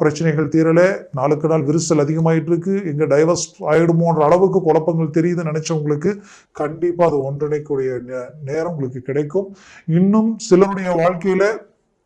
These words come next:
கன்ஃபார்ம் பண்ணுங்க டைவர்ஸ், ஆனா நான் சேர்ந்து வாழணும், எப்படி சேர்ந்து வாழ்றதுன்னு தெரியலன்ற குழப்பத்தில் இருப்பீங்க. கண்டிப்பா அதற்குரிய ஒரு மேன்மைகள் சுக்கிரன் உச்சத்துல இருக்கும் பொழுது செய்யுங்க. இந்த மாதம் முழுவதும் அவர் உச்சத்துல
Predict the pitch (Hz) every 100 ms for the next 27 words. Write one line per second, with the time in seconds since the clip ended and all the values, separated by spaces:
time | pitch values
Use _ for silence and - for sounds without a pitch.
0 | _ _ _ _ - 113 135 165 180 185
1 | 180 180 156 165 165 165 196 - 139 135
2 | 123 113 - 190 208 233 196 143 143 180
3 | 180 202 - - - - - 165 180 -
4 | 240 - 208 220 214 170 185 214 208 208
5 | 185 180 180 170 160 156 160 156 147 139
6 | 147 143 196 - 143 156 180 190 196 185
7 | 202 220 - - 131 156 214 214 - 196
8 | 185 170 165 143 139 175 175 185 180 165
9 | - 180 156 160 208 175 170 156 156 170
10 | 151 151 175 196 190 - - - - 165
11 | 170 180 170 160 175 185 170 175 185 190
12 | 202 175 160 160 196 190 175